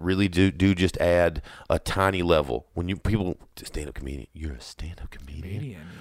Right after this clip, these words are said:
Speaker 2: yeah.
Speaker 1: What does that mean? It means I waste time and money to go to free places that you could go and you could do the same thing, and I tell jokes.
Speaker 2: It's like, "Yeah, but I put my heart and soul <laughs>
Speaker 1: I'm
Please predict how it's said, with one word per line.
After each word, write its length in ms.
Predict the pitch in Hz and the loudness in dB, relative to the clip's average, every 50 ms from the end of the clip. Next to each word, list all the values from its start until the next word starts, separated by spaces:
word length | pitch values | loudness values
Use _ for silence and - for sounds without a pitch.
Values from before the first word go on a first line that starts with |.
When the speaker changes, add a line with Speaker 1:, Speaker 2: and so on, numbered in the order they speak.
| - - | -16 -14
Speaker 2:
yeah. 100 | 143 80 | -4 0
Speaker 1:
What 120 | 85 95 | 2 2
does 140 | 107 101 82 | 2 2 0
that 200 | 82 76 65 - | -2 -4 -6 -6
mean? 460 | 64 71 80 92 90 73 64 55 - - - - - _ | -8 -8 -6 -6 -6 -8 -10 -12 -14 -18 -20 -20 -20 _
It 120 | - - 76 | -12 -8 -6
means 200 | 82 90 82 - | -6 -6 -4 -2
I 120 | 67 65 | -2 -2
waste 320 | 67 64 73 87 90 - - | 0 2 2 2 0 -2 -4
time 240 | - 87 87 95 | -2 -2 0 0
and 100 | 101 101 | -2 -2
money 380 | 87 78 71 65 62 67 73 - _ - - - - _ | -2 -2 -4 -4 -6 -8 -12 -14 _ -20 -20 -20 -20 _
to 100 | - 78 | -10 -4
go 120 | - 78 | -2 -2
to 80 | 71 69 | -2 -2
free 400 | - - - - - 85 85 92 | -4 -6 -10 -4 -2 -2 -2 0
places 600 | - - 80 71 69 67 - 65 58 65 69 - - _ | 0 0 0 0 0 -2 -4 -6 -8 -8 -8 -12 -12 _
that 200 | 73 - - - | -12 -10 -8 -8
you 140 | 76 78 | -8 -8
could 180 | 82 - 101 87 | -4 -6 -6 -4
go 360 | - 69 64 60 60 62 - - | -2 -2 -2 -2 -4 -6 -10 -12
and 100 | - 69 | -14 -10
you 100 | 69 71 | -10 -10
could 140 | 71 - 71 | -8 -8 -8
do 80 | 69 73 | -6 -6
the 100 | 67 67 | -8 -8
same 380 | - - - - 69 76 85 | -8 -8 -8 -6 -6 -6 -6
thing, 420 | 87 - - 62 62 62 62 62 - - - - - - - _ - | -8 -8 -8 -6 -6 -6 -6 -8 -12 -16 -20 -20 -20 -20 -18 _ -10
and 140 | - 62 60 | -8 -6 -6
I 180 | 57 57 57 | -6 -6 -8
tell 220 | 55 - - 57 55 | -8 -6 -6 -6 -4
jokes. 460 | - 58 50 50 - - - - _ _ _ _ _ _ _ _ _ _ _ | -4 -6 -6 -6 -8 -12 -18 -18 _ _ _ _ _ _ _ _ _ _ _
Speaker 2:
It's 80 | _ | _
like, 80 | 98 95 | -18 -16
"Yeah, 140 | 95 95 92 | -14 -14 -14
but 140 | 92 92 87 | -12 -12 -12
I 60 | 87 | -12
put 200 | - - - - | -12 -12 -12 -12
my 140 | - 82 82 | -12 -12 -14
heart 360 | - - - 101 90 73 52 60 | -14 -12 -10 -10 -10 -10 -12 -14
and 100 | 71 80 | -18 -18
soul 360 | - - - 73 78 90 101 - - _ | -16 -16 -14 -12 -12 -12 -12 -14 -16 _
<laughs> 80 | _ | _
Speaker 1:
I'm 60 | 147 | -10